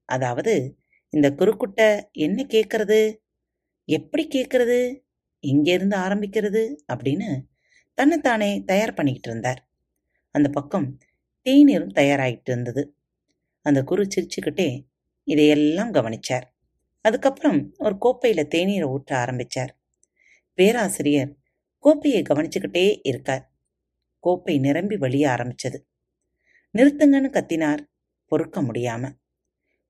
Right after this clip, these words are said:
"கோப்பையிலே இனிமே கொஞ்சம் கூட ஊத்த முடியாது.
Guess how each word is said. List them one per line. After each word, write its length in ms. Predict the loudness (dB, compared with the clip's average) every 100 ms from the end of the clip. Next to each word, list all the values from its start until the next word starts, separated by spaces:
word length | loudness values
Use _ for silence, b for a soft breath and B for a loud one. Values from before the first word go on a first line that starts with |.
| 0
"கோப்பையிலே 800 | 2 2 2 2 4 2 0 -10 _
இனிமே 420 | -4 -2 0 2 0
கொஞ்சம் 480 | 2 0 2 0
கூட 420 | 0 2 2 0 -4
ஊத்த 280 | -4 -4 -2
முடியாது. 600 | 0 2 0 0 -6